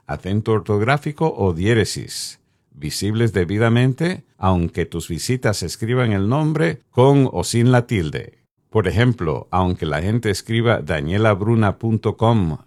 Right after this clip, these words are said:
con N en lugar de ñ, llegan al instante a danielabruña punto com con la ñ visible en el navegador.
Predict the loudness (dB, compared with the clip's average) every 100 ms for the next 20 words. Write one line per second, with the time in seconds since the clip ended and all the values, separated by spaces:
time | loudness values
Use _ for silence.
0 | -4 -2 -2 0 0 2 2 -2 -4 -4
1 | -2 -2 0 2 2 2 2 2 2 0
2 | _ _ 0 4 4 4 4 0 -2 -2
3 | 0 2 2 0 -2 -2 -6 -4 0 4
4 | 2 2 2 2 2 0 -2 0 0 0
5 | 2 2 2 -2 -4 -2 0 0 0 2
6 | 2 2 -2 -4 -2 -2 0 2 2 2
7 | 2 0 2 2 2 2 0 -6